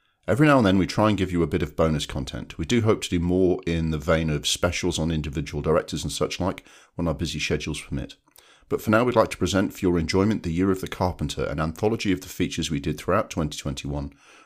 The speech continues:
on the main podcast on the films of the great John Carpenter.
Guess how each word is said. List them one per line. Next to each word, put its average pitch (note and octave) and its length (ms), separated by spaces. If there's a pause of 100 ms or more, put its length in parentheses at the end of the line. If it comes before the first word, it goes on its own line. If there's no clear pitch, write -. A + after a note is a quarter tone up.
on E2+ 100
the D#2+ 60
main F#2+ 240
podcast - 580 (260)
on E2+ 100
the D#2+ 60
films F#2+ 300
of - 60
the E2+ 80
great - 220
John D2 180
Carpenter. D2 500